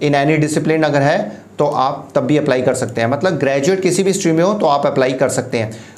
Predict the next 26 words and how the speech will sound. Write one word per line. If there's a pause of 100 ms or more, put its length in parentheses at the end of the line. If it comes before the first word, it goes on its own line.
Communication
आपकी
इसमें
अच्छी
होनी
चाहिए
क्योंकि
relationship
manager
हो
तो
relationship (680)
आपने
बनाना
है (120)
customer
के
साथ,
तो
उसके
लिए
communication
आपकी
अच्छी
होनी
चाहिए।